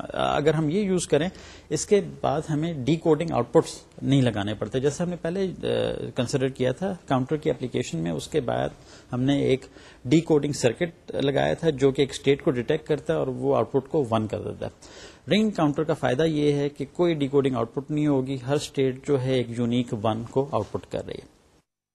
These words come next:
نیکسٹ لیکچر میں انشاءاللہ ہم دیکھیں گے ان شفٹ رجسٹر کی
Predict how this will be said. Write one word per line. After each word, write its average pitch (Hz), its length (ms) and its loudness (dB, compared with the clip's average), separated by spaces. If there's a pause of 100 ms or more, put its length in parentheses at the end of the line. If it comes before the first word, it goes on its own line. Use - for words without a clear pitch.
(4000)
نیکسٹ 220 240 2
لیکچر 214 240 -2
میں 202 180 -2
انشاءاللہ 180 340 0 (160)
ہم 165 160 0
دیکھیں 156 400 0
گے 160 120 -4 (200)
ان 143 220 -6
شفٹ - 300 -2
رجسٹر 131 440 -8
کی 165 100 -4